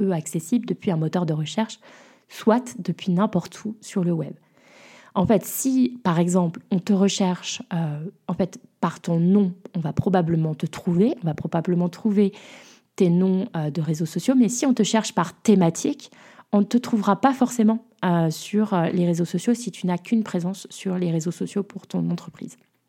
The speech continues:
Et la raison numéro quatre, c'est que les contenus publiés et les contacts noués sur les réseaux sont la propriété des réseaux sociaux.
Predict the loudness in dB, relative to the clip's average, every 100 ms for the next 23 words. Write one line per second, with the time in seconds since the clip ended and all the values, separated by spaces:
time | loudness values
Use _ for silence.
0 | _ -20 -20 -20 -20 _ -20 -20 _ _
1 | 4 4 4 2 0 0 -2 -4 -4 -6
2 | -16 -20 -4 -2 -2 -2 -4 -4 -6 -6
3 | -6 -4 -4 -4 -2 2 2 2 -2 -2
4 | -2 -2 -8 -8 -2 2 2 2 -2 -10
5 | 0 2 2 0 0 2 0 -2 -14 _
6 | -20 -20 -20 -20 _ -2 2 2 2 -2
7 | 0 0 0 2 2 -2 -14 _ _ -16
8 | -16 _ 0 4 4 4 2 0 -4